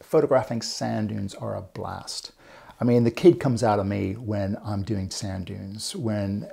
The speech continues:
you know, you climb to the top of a dune, I just have the urge to just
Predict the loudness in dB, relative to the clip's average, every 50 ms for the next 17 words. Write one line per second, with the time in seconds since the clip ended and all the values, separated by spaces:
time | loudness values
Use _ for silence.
0 | -16 -14 -8 -6 -6 -6 -6 -6 -8 -6 -6 -4 -2 0 2 2 2 0 -4 -8
1 | -8 -8 -8 -4 -2 -2 -2 0 -2 -4 -4 -2 -2 0 0 0 0 0 -2 -4
2 | -6 -14 -20 -20 -20 -20 -20 -20 -20 -20 -20 -20 -20 -20 _ _ _ 0 4 8
3 | 8 8 8 6 0 -2 -2 -2 -2 -4 -4 -2 -2 0 0 -2 -4 -6 -10 -10
4 | -10 -10 -8 -4 -4 -4 -4 -6